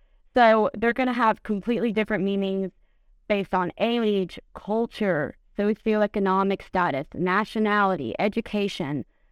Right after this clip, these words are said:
So it's not gonna mean the same thing to you as it does to the person next to you. It's also important to keep in mind the differences in competing platforms, such as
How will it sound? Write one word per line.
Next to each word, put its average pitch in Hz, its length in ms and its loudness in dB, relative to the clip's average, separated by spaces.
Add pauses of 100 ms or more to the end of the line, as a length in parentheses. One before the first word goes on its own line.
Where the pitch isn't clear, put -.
(160)
So 233 200 4
it's 240 140 -2
not 254 220 2
gonna 269 140 2
mean 233 180 2
the 214 140 -2
same 196 220 -2
thing 196 280 -2
to - 120 -6
you 190 200 0
as 165 140 0
it 170 120 -2
does 175 200 0 (120)
to - 100 -12
the 170 80 -6
person 185 320 -2
next - 280 -6
to 175 60 -4
you. 147 320 -2 (460)
It's 233 180 -2
also 294 300 4
important 233 420 2
to - 60 -10
keep 220 200 -4
in 202 120 0
mind 185 320 0
the 190 60 -4
differences 190 560 -2
in 180 160 -2
competing 185 640 -2
platforms, 170 800 -2
such 190 220 -4
as 190 140 -2